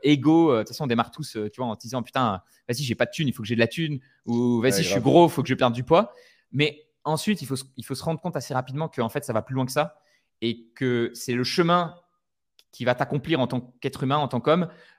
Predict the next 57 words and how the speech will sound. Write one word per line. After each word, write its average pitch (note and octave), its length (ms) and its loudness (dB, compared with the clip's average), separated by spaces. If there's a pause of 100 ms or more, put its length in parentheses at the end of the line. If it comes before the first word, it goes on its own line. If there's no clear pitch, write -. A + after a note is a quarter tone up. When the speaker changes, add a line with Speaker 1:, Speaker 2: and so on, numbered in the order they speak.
(100)
Speaker 1:
euh, A2+ 260 4
en A2+ 120 4
tant A#2 100 -8
que - 60 -14
femme, E3 240 2 (460)
qui, - 160 -14
qui, A#2+ 420 -6
qui - 140 -10
va A#2+ 100 4
vraiment C3+ 300 2
t'aider. D#3 180 0
C'est D#3 140 -6
pas, D#3 260 4
euh, A2 600 0
c'est, - 160 -10
c'est - 120 -6
pas E3+ 120 6
le D3 80 4
résultat, B2+ 340 2
Speaker 2:
Ouais, B2 80 6
Speaker 1:
quoi, A#2+ 80 4
Speaker 2:
mais G#2 60 -4
Speaker 1:
en - 20 -20
fait. A2 140 -6
C'est - 80 -16
ça B2 140 -8
qui A2 240 -8
Speaker 2:
ouais, A#2+ 200 6
ça, C#3 120 -4 (120)
ça, - 140 -2
je - 60 -6
suis B2+ 100 -2
d'accord A2+ 240 4
avec A2+ 100 4
toi, D3 140 4
mais, G#2+ 260 2
euh, G2+ 400 0
au G#2+ 80 -8
final, C3+ 340 -6 (120)
est-ce G#2 140 -6
que D#3 100 -4
tu, - 160 -10
si, - 500 -12
tu F#2 560 -8
réfléchis A#2+ 460 -4
pas B2 100 2
comme A2 160 -2
ça C3+ 320 2
le G#2+ 160 -2
jour C3+ 380 -4
où C3+ 240 0
tu - 180 -16
commences B2 380 -2
à G#2+ 40 2
avoir G2 140 2
les G2 80 -2
résultats ? F#2 480 -6